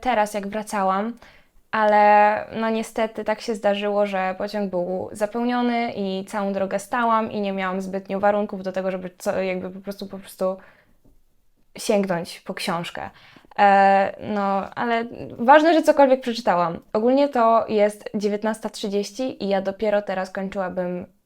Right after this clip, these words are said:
wykłady, ale na szczęście udało się dzisiaj skończyć szybciej i się strasznie z tego cieszę, bo mogłam po prostu szybciej wrócić do domu. Jakby teraz, jak się robi s-, ciemno bardzo szybko, to l-,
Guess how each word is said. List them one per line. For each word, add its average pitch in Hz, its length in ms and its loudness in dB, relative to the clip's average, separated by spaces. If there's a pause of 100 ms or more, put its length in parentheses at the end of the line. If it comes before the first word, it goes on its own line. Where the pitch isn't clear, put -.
(140)
wykłady, 196 640 0 (560)
ale 233 240 2
na 208 140 -2
szczęście 196 400 -6
udało 180 280 -4
się 190 160 -10
dzisiaj 185 220 -12
skończyć - 540 -12 (120)
szybciej - 600 -8
i 185 40 -10
się 180 160 -8
strasznie 202 500 -2
z - 40 -18
tego 190 180 -8
cieszę, 202 280 -6
bo 190 140 -8
mogłam 185 240 -4
po 185 60 -14
prostu 180 280 -10
szybciej 180 360 -12
wrócić 175 320 -8
do 185 120 -6
domu. 175 340 -4 (1000)
Jakby 226 320 2
teraz, 240 320 2
jak 247 100 0
się 247 140 0
robi 220 160 0
s-, - 220 -12 (140)
ciemno 196 480 2
bardzo 190 280 -2
szybko, 190 640 -2
to 196 420 2 (260)
l-, 214 160 -2